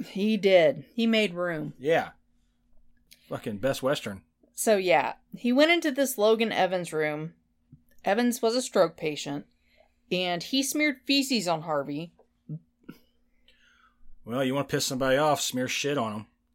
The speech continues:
Speaker 1: Which is probably a behavior that related to either the brain damage from the stroke or possibly from dementia. I don't think that someone that's eighty-eight years old is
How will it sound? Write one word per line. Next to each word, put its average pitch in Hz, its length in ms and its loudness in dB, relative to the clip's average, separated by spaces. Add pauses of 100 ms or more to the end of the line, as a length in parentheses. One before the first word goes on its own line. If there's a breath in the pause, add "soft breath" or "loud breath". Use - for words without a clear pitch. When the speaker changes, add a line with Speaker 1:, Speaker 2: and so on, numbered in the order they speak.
(120)
Speaker 1:
Which - 200 -2
is 233 140 0
probably 320 640 2
a 311 40 0
behavior 240 580 2
that 220 200 4
related 208 580 2
to 196 420 -8
either 190 520 0
the 175 160 -6
brain 190 280 0
damage 214 320 2
from 185 160 -6
the 170 60 -8
stroke 220 420 0
or 190 140 2
possibly 190 540 -2
from 180 260 -8
dementia. 165 540 -10 (480)
I 160 140 2
don't 180 260 -2 (100)
think 185 280 -4
that 160 160 -4
someone 170 560 -4 (340)
that's - 220 -12
eighty-eight 185 360 0
years 170 240 -6
old 165 340 -4
is 160 440 -6